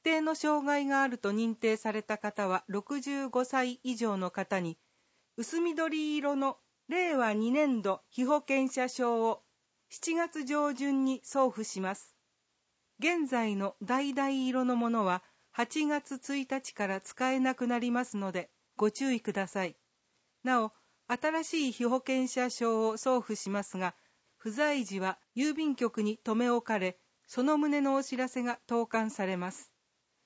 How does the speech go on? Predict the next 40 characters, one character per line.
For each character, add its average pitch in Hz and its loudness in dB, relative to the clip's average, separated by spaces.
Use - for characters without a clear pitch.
七 - 0
月 302 0
中 277 -2
に 269 2
届 262 0
か 285 0
な 262 0
い 226 -2
場 208 -2
合 208 -2
や、 196 -4
郵 277 0
便 294 2
局 214 0
の 185 0
保 202 -6
管 302 0
期 - -2
限 247 4
を 190 0
過 269 -2
ぎ 247 0
た 185 -2
場 180 -2
合 185 -2
は、 175 -4
担 277 -2
当 294 2
ま 277 4
で 214 0
お 190 -4
問 214 2
い 208 2
合 196 2
わ 208 0
せ 202 -6
く - -10
だ 185 -4
さ 180 -8
い。 160 -12